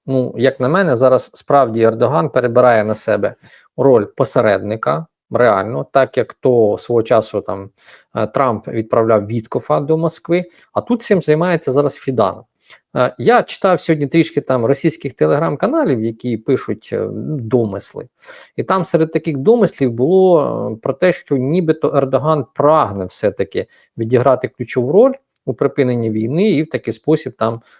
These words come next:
прославитися, як Трамп, отримати Нобелівську премію, е, бо стане миротворцем. Ну, я не знаю, чи готовий Трамп йому віддати вінець миротворця,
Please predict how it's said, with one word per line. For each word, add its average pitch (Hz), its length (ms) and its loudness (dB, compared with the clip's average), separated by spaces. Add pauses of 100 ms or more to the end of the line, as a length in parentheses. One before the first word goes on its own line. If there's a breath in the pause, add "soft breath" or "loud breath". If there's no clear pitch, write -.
(120)
прославитися, 135 720 2
як 117 180 2
Трамп, 104 380 -2
отримати 110 480 -2
Нобелівську 104 580 -4
премію, 104 520 -2 (580 soft breath)
е, 107 280 4
бо 104 320 2
стане 131 340 0
миротворцем. 113 840 0 (360 loud breath)
Ну, 233 60 6
я 233 60 8
не 190 100 6
знаю, 151 260 2
чи 120 140 -4
готовий 139 280 2
Трамп 131 300 -2
йому 127 220 0
віддати 143 560 0 (320)
вінець 127 500 0
миротворця, 113 760 -4